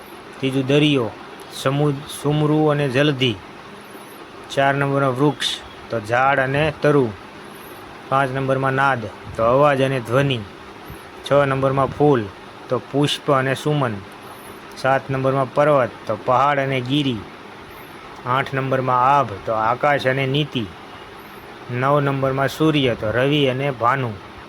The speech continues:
પ્રશ્ન નંબર સોળ છે, "નીચેના શબ્દોના વિરોધાર્થી શબ્દ લખો." તો એક છે પહોળું,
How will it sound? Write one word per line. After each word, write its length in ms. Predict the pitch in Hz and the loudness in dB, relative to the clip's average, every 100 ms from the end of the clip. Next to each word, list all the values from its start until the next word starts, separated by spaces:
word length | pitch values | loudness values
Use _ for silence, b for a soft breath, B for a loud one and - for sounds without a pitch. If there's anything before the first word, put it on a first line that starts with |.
| - - B B B - - - - - | -18 -18 B B B -18 -18 -18 -14 -8
પ્રશ્ન 280 | - 139 156 | -2 0 0
નંબર 260 | 151 147 147 | 0 2 0
સોળ 280 | - 151 143 | 4 4 4
છે, 120 | 143 | 2
"નીચેના 600 | 131 127 - 143 143 143 | 0 -2 0 2 2 0
શબ્દોના 600 | - 139 135 139 143 139 | 0 -2 2 2 2 0
વિરોધાર્થી 760 | 123 139 143 120 143 127 143 | 2 4 4 4 2 2 -2
શબ્દ 400 | 131 139 131 123 | 0 0 -2 0
લખો." 480 | 135 139 139 131 98 - - - - - - - - - - - | 4 4 2 0 0 -6 -12 -12 -12 -14 -14 -12 -14 -14 -14 -2
તો 140 | 131 | 0
એક 260 | 127 147 139 | 2 2 0
છે 220 | - 147 | 0 0
પહોળું, 560 | 139 - 143 147 135 | 0 4 6 6 4